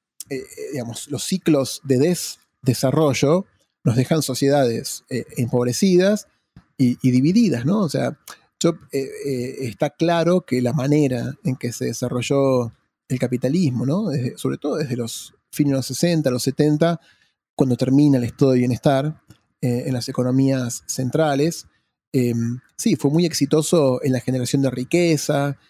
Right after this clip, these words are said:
en algunas economías en la generación de empleos, eh, hubo mucha gente que ganó mucha plata, pero queda claro que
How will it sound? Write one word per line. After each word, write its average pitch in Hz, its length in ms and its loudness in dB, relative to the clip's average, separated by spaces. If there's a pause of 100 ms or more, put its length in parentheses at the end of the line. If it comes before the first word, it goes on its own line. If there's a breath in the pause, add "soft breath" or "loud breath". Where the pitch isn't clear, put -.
(160)
en - 100 2
algunas 135 360 2
economías 135 520 2
en 127 60 -2
la 120 80 -2
generación 127 760 0
de 120 100 -2
empleos, 139 800 2 (420)
eh, 120 500 -2
hubo 143 180 4
mucha 139 260 0
gente 135 240 -2
que 123 120 -6
ganó 123 340 -2
mucha 127 420 0
plata, 151 540 -2 (520)
pero 120 460 0
queda 151 220 4
claro 170 300 0
que 131 200 2